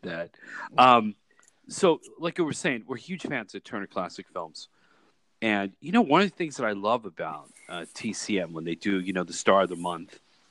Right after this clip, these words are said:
and you get to see, you know, like, this huge spectrum of films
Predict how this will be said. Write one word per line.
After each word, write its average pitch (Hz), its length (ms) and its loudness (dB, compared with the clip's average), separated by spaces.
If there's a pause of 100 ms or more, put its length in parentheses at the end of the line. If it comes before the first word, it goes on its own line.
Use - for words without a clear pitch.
(880)
and 101 580 6 (260)
you 120 160 -8
get 147 220 4
to 117 80 -8
see, 190 360 -6
you 104 260 -6
know, 92 160 -4
like, 87 440 -10 (320)
this 104 240 -6
huge 123 580 0
spectrum 87 540 -6
of 85 120 -10
films 117 580 0